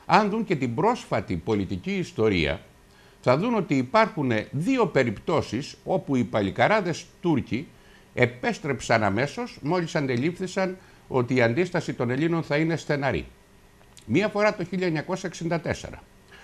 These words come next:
όταν ο τότε πρωθυπουργός της χώρας τηλεφώνησε ο ίδιος στον πρόεδρο των Ηνωμένων Πολιτειών, τον Τζόνσον,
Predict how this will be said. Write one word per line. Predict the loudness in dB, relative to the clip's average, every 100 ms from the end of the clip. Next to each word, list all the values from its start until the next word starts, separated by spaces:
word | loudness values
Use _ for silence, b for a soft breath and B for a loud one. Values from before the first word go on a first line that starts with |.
| B B
όταν | 2 4 6 6
ο | 4
τότε | 2 0
πρωθυπουργός | 0 -2 -2 -2 0 0 -2
της | -10
χώρας | -8 -8 -8 -16 -20 -20 -20 b b b 0
τηλεφώνησε | 4 4 6 6 6 2 2
ο | 2
ίδιος | 4 2 0 -2 -4 -6
στον | -2 -2
πρόεδρο | 2 4 4 2
των | 0 0
Ηνωμένων | 0 0 -2
Πολιτειών, | 0 0 2 2 2 2
τον | 0 2
Τζόνσον, | 2 2 2 -2 -4